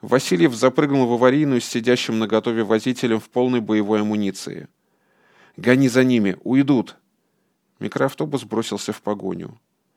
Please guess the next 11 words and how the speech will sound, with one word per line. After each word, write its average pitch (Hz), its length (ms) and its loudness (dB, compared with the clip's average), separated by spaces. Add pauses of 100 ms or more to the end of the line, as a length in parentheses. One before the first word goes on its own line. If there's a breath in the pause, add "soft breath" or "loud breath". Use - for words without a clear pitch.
(520)
Но - 120 -2
пути - 300 -2
отхода 135 480 0
были 123 280 -2
надёжно 110 440 -2
заблокированы. 98 960 -4 (680)
Первыми 170 380 4
убедились 135 680 0
в 117 80 -2
этом 120 240 0
речпортовские. - 920 -4